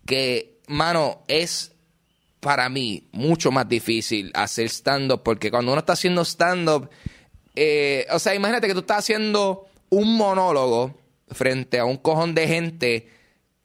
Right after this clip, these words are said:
que tiene la expectativa de que tú los vas a hacer reír. Y tú lo que estás diciendo son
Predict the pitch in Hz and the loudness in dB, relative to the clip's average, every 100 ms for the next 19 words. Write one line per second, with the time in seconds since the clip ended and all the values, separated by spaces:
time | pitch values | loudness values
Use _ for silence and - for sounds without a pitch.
0 | _ - 143 143 156 190 247 247 220 214 | _ -2 -2 0 0 2 0 0 -2 0
1 | 190 165 175 220 175 147 147 160 156 156 | -2 0 0 2 2 0 0 0 2 0
2 | 165 180 156 139 120 104 92 78 _ _ | 0 0 0 0 0 -2 -6 -12 _ _
3 | _ _ _ _ _ _ _ _ _ _ | _ _ _ _ _ _ _ _ _ _
4 | _ _ _ _ _ _ _ _ - - | _ _ _ _ _ _ _ _ -20 -10
5 | 147 139 127 _ _ _ - 160 175 202 | -6 -4 -6 _ _ _ -2 2 2 2
6 | - 190 170 190 - 196 202 196 - 196 | 0 0 2 0 2 0 2 0 2 2
7 | 202 202 | 2 -2